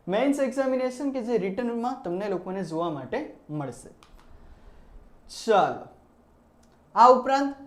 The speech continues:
જે ઉમેદવાર પ્રિલિમિનરી એક્ઝામિનેશન પાસ કરશે તેમના ભાગ બેમાં બેસવા માટે લાયક ઠરેલા છે તેવા ઉમેદવાર મેઇન્સ એક્ઝામિનેશન બંને પેપરોમાં ઉપસ્થિત રહેવું ફરજિયાત છે. ઉમેદવારો એટલે કે મેઇન્સ એક્ઝામિનેશન ભાગ બેના બંને પેપરો અથવા કોઈ એક પેપરમાં ઉપસ્થિત ન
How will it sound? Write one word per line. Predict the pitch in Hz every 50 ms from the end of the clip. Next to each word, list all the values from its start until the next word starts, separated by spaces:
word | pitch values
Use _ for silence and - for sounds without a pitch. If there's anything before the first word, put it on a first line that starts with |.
| - 147 147 139
જે | 202 247
ઉમેદવાર | 262 254 247 262 262 233 254 262 247 247
પ્રિલિમિનરી | 247 240 240 254 247 254 247 254 247 202
એક્ઝામિનેશન | 208 247 247 247 233 254 240 226 - 226
પાસ | 220 226 233 226 - -
કરશે | 240 226 226 226 - 254 254 240 247 240
તેમના | 220 220 220 220 220 190
ભાગ | 190 196 208 208 208 208
બેમાં | 196 208 208 214 202
બેસવા | 196 196 202 214 208 202
માટે | 202 196 185 165
લાયક | 165 170 185 190 - -
ઠરેલા | 214 208 208 208 208 208 220 - -
છે | 247 247
તેવા | - 202 190 190
ઉમેદવાર | 190 190 190 196 185 180 185
મેઇન્સ | 202 226 247 240 233 226 208
એક્ઝામિનેશન | 185 185 220 208 208 202 196 196 196 - - 214 185 156 160 - - - - - - - - - 170 208
બંને | 214 233 254 269 285 269 277 262
પેપરોમાં | 247 254 254 240 247 240 233 220 202
ઉપસ્થિત | 208 240 233 233 - 226 214 220
રહેવું | 214 214 214 220
ફરજિયાત | 208 202 196 190 208 220 226 220 220 - 269
છે. | 254 - - 202 202
ઉમેદવારો | 214 226 240 208 208 220 220 220 220 214 214
એટલે | 214 208 202 202
કે | 202 196
મેઇન્સ | 202 214 226 220 - 208
એક્ઝામિનેશન | 196 - 202 196 196 196 196 196 - 202 185 165
ભાગ | 185 180 185 180 180
બેના | 180 180 180 175 170
બંને | 180 185 196 208 202 202
પેપરો | 185 175 - 185 175 175 175
અથવા | 170 190 180 170
કોઈ | - 185 196
એક | 190 190 196
પેપરમાં | 185 190 190 185 180 175 175
ઉપસ્થિત | - 190 185 - 190 185 - -
ન | 196